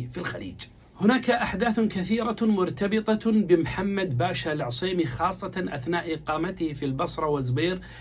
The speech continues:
قائما بأعمال، آه، أسرة السعدون،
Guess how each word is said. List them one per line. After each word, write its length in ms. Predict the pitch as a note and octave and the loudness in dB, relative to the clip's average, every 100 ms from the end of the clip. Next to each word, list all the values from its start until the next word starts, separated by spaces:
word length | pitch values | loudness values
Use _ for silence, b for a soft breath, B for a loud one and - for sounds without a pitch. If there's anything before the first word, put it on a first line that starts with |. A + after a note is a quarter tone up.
| B - | B -2
قائما 580 | E3+ G3 G3+ D#3+ C3+ B2+ | 6 6 6 2 2 0
بأعمال، 840 | A#2+ D3 D3 B2 D3 E3+ E3 F3 - - - | 0 0 0 2 0 0 0 0 -2 -12 -4
آه، 500 | C3+ B2+ A#2+ A#2 - - - | -2 -2 -6 -12 -14 -14 -10
أسرة 240 | - D#3+ - | -6 -6 -4
السعدون، 680 | C3 - B2 A#2+ E3 C3+ A#2 | -4 -2 0 4 6 4 2